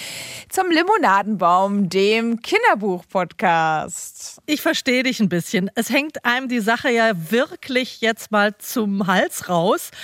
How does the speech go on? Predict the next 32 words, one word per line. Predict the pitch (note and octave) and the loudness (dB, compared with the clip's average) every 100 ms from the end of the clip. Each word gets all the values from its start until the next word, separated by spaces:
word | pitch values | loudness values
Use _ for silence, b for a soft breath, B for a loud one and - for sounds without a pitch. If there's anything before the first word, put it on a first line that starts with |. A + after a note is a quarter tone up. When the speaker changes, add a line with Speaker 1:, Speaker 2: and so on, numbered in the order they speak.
| B B B - | B B B -4
Speaker 2:
Aber | G3+ B3 F#4 F#4+ G#4+ _ - - | 0 2 2 0 -2 _ -10 -6
ich | D4 | -2
fand's | C#4 C4 | 0 -2
trotzdem | - C4 - A#3 | -2 -2 0 0
wichtig. | G3 - E3+ - - B B B B A#3+ | 0 0 -6 -6 -14 B B B B -8
Die | |
Kinder, | - D#4 D#4 G#3 | -2 0 2 0
die | G#3+ | -2
kriegen | - C4+ C4+ | -4 -2 0
das | B3+ - - - | 0 -2 -8 -6
so | G3 A3+ C4 | -2 0 0
mit, | E4+ G#3+ - - - - | 2 2 2 -4 -10 -2
dass | G3 - | -2 2
da | G#3 | 0
was | G3+ G#3+ | 0 0
los | A3+ A#3 B3 E3 | 0 2 0 -4
ist, | D#3+ | -2
was | F#3 G#3 | 0 0
die | B3 | 0
Erwachsenen | A3 A#3+ C4 - F#3+ | 2 2 0 -2 0
jetzt | F#3 F#3+ | 0 0
schon | A#3 G#3 | 0 2
seit | G#3 G#3+ - | 2 0 -2
einem | A3+ A3+ B3 B3+ | -2 0 0 0
Jahr | A3 G#3+ | 2 2
beschäftigt, | A3 - E3+ - D#3+ D#3+ - - | 0 0 0 0 -4 -6 -6 -4
das | G#3 | -4
irgendwie | - B3 A3+ | 0 0 2
die | G#3+ A3 | 2 2
Welt | G#3+ A3 | 2 0
verändert | - F#3 E3 E3 E3 - | 0 -2 0 -2 -2 0
und | F#3+ | -2